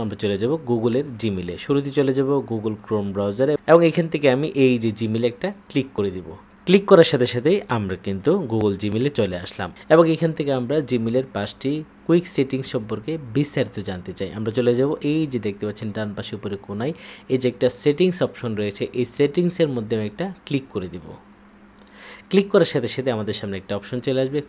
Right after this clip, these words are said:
কুইক সেটিংস এবং এখানে দেখেন কুইক সেটিংসের যে পাঁচটি বিষয় আমি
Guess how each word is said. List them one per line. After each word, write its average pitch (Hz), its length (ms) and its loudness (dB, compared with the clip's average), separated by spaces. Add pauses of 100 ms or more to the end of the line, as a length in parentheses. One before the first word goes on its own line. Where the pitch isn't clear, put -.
কুইক 165 260 2
সেটিংস 95 300 -4 (100)
এবং 120 120 -6 (120)
এখানে 131 300 -2
দেখেন 135 200 -4 (100)
কুইক 139 260 2
সেটিংসের 127 420 -2 (100)
যে 123 60 0 (180)
পাঁচটি 139 360 0 (120)
বিষয় 143 260 -2 (200)
আমি 156 120 8